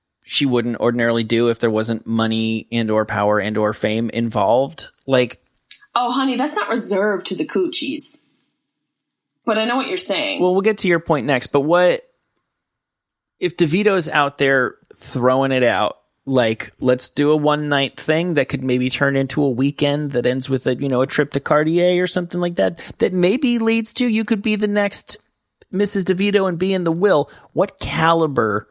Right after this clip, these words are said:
Speaker 1: does Danny DeVito pull?
Speaker 2: Oh, he's pulling all the caliber. Have you been out in, in Rodeo Drive? Have you been out in, in <laughs> L A when the sun is shining
Speaker 1: You
Speaker 2: and
Speaker 1: mean
Speaker 2: it's
Speaker 1: there's a,
Speaker 2: warm?
Speaker 1: there's a bunch of regular sized DeVitos who are already pulling this off?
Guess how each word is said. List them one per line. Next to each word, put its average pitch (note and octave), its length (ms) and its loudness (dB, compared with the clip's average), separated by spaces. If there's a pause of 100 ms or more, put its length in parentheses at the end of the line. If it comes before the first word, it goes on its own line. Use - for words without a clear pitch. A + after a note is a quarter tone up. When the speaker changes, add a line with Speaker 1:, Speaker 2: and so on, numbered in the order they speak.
(160)
Speaker 1:
does C3 180 2
Danny B2 360 0
DeVito A2 640 0 (220)
pull? - 340 -6 (340)
Speaker 2:
Oh, D4 140 0
he's D#4 260 0
pulling F#4+ 300 0
all G#4 240 0
the - 80 -6
caliber. C#3+ 560 -4 (600)
Have C#4 180 0
you D#4+ 120 0
been C#4 200 0
out E4+ 260 -2
in, E4 260 0
in D#4 520 0 (200)
Rodeo D4+ 460 0
Drive? C#4+ 460 -2
Have D4 160 0
you C4 120 0
been A#3+ 200 0
out - 180 -2
in, C4+ 160 -2
in C4+ 140 0
<laughs> C4+ 500 -2
L E4 260 0
A E4+ 340 -2 (640)
when C#4+ 180 2
the D4+ 80 0
sun C4+ 260 0
is D#4 160 0
shining B3+ 480 0
Speaker 1:
You E3+ 60 6
Speaker 2:
and F#3 40 6
Speaker 1:
mean F#3 100 4
Speaker 2:
it's E3+ 140 4
Speaker 1:
there's - 20 4
a, A3 60 2
Speaker 2:
warm? B3 340 0
Speaker 1:
there's D#3+ 160 4
a D3+ 40 6
bunch C#3 240 2
of D3 120 0
regular D3+ 280 4
sized D3 300 2
DeVitos D3+ 400 2
who C#3 80 4
are B2 140 4
already B2 160 4
pulling B2+ 300 0
this B2 140 -4
off? C#3 320 0